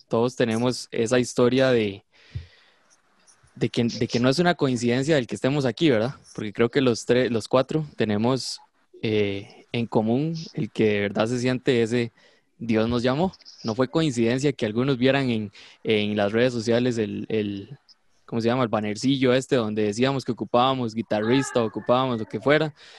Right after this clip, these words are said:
O Warner, no fue coincidencia habernoslo encontrado en algunas actividades con al-, otra banda en la que él estaba. Eh, creo que Dios une todo, ¿verdad? Y creo que por ahí anda también mi, el, el, el, el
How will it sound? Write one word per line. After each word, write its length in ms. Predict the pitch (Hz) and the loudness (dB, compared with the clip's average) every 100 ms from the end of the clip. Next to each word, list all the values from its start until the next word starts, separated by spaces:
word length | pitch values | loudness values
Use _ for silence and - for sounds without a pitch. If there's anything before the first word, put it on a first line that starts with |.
| - - _ _ 110 | -20 -20 _ _ 0
O 220 | 110 107 | 2 0
Warner, 480 | 107 135 160 180 165 | 2 2 4 0 0
no 240 | 127 127 | 0 2
fue 220 | 139 147 | 2 2
coincidencia 640 | - 151 127 117 131 143 135 | 2 -2 0 0 0 2 2
habernoslo 320 | 139 151 131 | 2 0 0
encontrado 760 | 117 110 104 123 131 147 135 | -2 -4 -2 2 2 4 2
en 240 | 113 107 104 | 0 -4 -4
algunas 400 | 104 113 135 131 | -4 -2 0 0
actividades 540 | 113 - 110 127 139 | -2 -2 2 2 2
con 340 | - 110 104 101 | -2 -8 -6 -6
al-, 200 | 104 - | -8 -4
otra 300 | 117 123 127 | -2 2 2
banda 260 | 120 127 | 2 0
en 80 | 127 | -2
la 80 | 110 | -2
que 120 | 117 | -2
él 60 | 113 | -2
estaba. 520 | 110 139 156 165 160 - - - - - | 0 2 2 0 -6 -12 -20 -20 -20 -18
Eh, 140 | - - - | -16 -12 -4
creo 160 | 131 | -2
que 140 | 165 127 | 0 2
Dios 400 | 123 143 - - | 2 0 -4 -4
une 240 | 139 143 127 | 0 0 2
todo, 280 | 143 127 | 4 4
¿verdad? 280 | 104 107 143 - - _ - | 2 -2 -4 -8 -20 _ -4
Y 380 | 143 180 190 147 _ | 0 2 2 -2 _
creo 160 | 139 156 | 0 0
que 80 | |
por 160 | 135 131 | 0 2
ahí 140 | 120 | 4
anda 200 | 139 151 | 2 0
también 460 | 151 120 120 139 151 | 0 0 2 2 2
mi, 320 | 151 110 95 - _ _ _ _ _ _ - - - - _ - | 0 0 -4 -14 _ _ _ _ _ _ -20 -20 -20 -20 _ -2
el, 200 | 123 117 | 0 2
el, 240 | 120 117 | 0 0
el, 180 | 120 117 | 0 2
el 320 | 117 127 120 | 2 2 -2